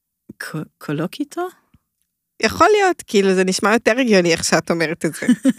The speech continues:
Speaker 1: <laughs>
Speaker 2: אבל זה מהמטבח היווני, אז אם את, אה, זה זרם לך, אז, אה,
Speaker 1: אוקיי.
Speaker 2: אז כן,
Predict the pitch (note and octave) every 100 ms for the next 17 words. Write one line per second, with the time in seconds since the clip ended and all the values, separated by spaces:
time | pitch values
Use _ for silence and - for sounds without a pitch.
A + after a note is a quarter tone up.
0 | C4 - - - - F3 E3+ F#3+ A#3+ C4+
1 | C#4+ - D#4 C4 A3+ B3+ F#3 F3+ G3 A#3
2 | A#3 A#3 F#3+ F#3 F#3 F#3 D3+ - C4 C#4
3 | - D#3 D#3+ D3 A3 D#4+ - G#3+ D#4 F#4
4 | G#3+ C#4 _ - - G3 F#3 - E3+